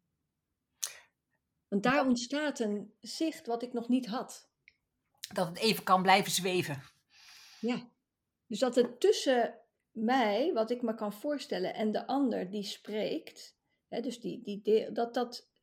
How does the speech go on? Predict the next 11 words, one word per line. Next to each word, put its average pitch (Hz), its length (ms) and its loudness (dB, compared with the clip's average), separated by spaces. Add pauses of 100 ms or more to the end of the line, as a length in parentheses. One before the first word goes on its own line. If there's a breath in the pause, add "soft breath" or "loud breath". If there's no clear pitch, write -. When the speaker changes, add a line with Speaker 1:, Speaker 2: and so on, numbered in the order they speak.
(680)
Speaker 1:
s-, - 280 -16
s-, - 280 -6
dat 240 160 0
dat 254 160 0
kan 254 180 0
e-, 240 180 4
emergeren, 240 640 0
bij 185 100 -4
wijze 185 240 -8
van 190 100 -12
spreken. - 420 -14